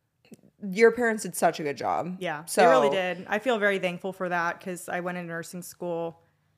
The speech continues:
Speaker 2: and, yeah, did that in three
Speaker 1: Yeah.
Speaker 2: years. I have my master's in nursing now, but that was years, years after I graduated nursing school. Um,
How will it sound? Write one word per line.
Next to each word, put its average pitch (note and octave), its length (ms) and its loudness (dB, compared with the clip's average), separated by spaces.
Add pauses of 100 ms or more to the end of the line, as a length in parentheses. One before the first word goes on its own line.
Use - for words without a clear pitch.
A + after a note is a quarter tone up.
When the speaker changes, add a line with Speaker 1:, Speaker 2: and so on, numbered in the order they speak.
(340)
Speaker 2:
and, E3 320 -10 (200)
yeah, G3 240 -4
did F3+ 200 -10
that G3 240 -6
in G3 260 -10
three A3 180 -2
Speaker 1:
Yeah. A#3+ 120 2
Speaker 2:
years. A3 160 -2
I F#3+ 320 0 (460)
have B3+ 180 2
my B3 120 6
master's G#3 520 2
in G#3 120 0
nursing G3 360 -4
now, F3+ 220 0
but F#3 140 -2
that F3 180 0
was E3 380 -10
years, E3+ 560 -8
years E3+ 260 -8
after E3 280 -6
I - 80 -8
graduated - 460 -10
nursing F3+ 340 -14
school. E3 440 -10 (460)
Um, F3+ 400 -2